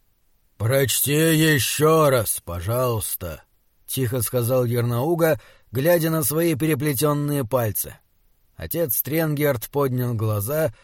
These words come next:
и уже устало открыл рот, чтобы задать какой-то вопрос. В этот момент снаружи раздался ужасающий грохот, и выражение лица одноглазого священника стало почти паническим.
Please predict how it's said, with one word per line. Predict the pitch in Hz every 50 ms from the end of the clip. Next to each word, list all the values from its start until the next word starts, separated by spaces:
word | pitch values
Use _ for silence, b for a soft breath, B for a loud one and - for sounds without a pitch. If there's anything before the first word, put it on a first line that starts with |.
| b b b b b b b
и | - 92
уже | 110 123 123 165 185
устало | 185 175 160 - - - 185 190 185 175 170
открыл | 147 - - 165 170 175 170 175
рот, | 185 202 190 139
чтобы | - - 151 143 143 143 139 123
задать | 117 143 135 151 160 147 110 -
какой-то | 147 139 110 147 147 139 110 143 135
вопрос. | 139 135 117 - 123 117 104 - - - - _ _ _ _ _ _ _ _ _
В | 78 95
этот | 135 143 110 135 113 113
момент | 123 120 117 123 151 160 151 135 - b b b b b b b
снаружи | b - - 127 131 143 170 196 196 175 156 170 165
раздался | 170 165 151 139 165 185 185 180 147 - 175
ужасающий | 170 156 143 165 160 - 165 160 165 160 147 110 - 151 156 139
грохот, | 131 139 135 131 123 104 101 95 - - - _ _ _ _ _ _ _ -
и | 92
выражение | 101 104 120 123 127 120 104 147 156 156 151 151 143 139
лица | 135 139 131 - - 165 165 151
одноглазого | 135 131 139 139 131 139 143 139 117 131 123 123
священника | 110 - 107 104 - - 156 170 170 165 156 151 147 - 151 143 107 b b b b b b
стало | - - - - 160 170 165 160 139
почти | - 156 147 - - - - 165
паническим. | 139 151 151 151 151 160 160 143 - 117 107 - - - 82 -